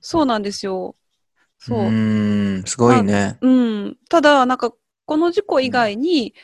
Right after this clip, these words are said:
Speaker 2: うん。
Speaker 1: あの、結構、えっとね、屋根の上で除雪作業、雪を下ろす作業っ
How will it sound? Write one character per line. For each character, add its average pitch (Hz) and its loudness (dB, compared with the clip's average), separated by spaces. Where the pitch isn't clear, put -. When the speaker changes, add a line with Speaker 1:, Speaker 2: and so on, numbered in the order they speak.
Speaker 2:
う - -12
ん。 - -4
Speaker 1:
あ - -8
の、 190 -12
結 - -6
構、 190 0
え 202 -10
っ 175 -12
と 185 -12
ね、 175 -10
屋 320 2
根 359 4
の 208 0
上 190 -2
で 190 -4
除 214 -2
雪 254 -4
作 269 -4
業、 196 -6
雪 277 0
を 190 -2
下 220 -6
ろ 220 -2
す - -10
作 190 -10
業 165 -10
っ - -20